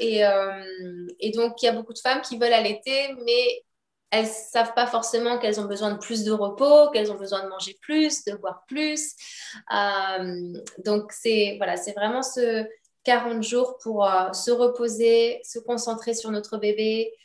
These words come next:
Et, euh, voilà, c'est vraiment être, être la, la reine <laughs> et ne rien faire. Donc, on peut coacher notre conjoint aussi. Ça, c'est,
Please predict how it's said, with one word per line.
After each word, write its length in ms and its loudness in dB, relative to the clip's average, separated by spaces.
Et, 260 0
euh, 320 0
voilà, 180 -2
c'est 140 -4
vraiment 240 2
être, 220 2
être 340 2
la, 400 2
la 160 4
reine 500 2
<laughs> 680 -4
et 100 0
ne 100 6
rien 280 2
faire. 240 -2
Donc, 140 -4
on 100 -6
peut 180 -6
coacher 440 0
notre 320 2
conjoint 600 2
aussi. 320 -4
Ça, 140 0
c'est, 380 -4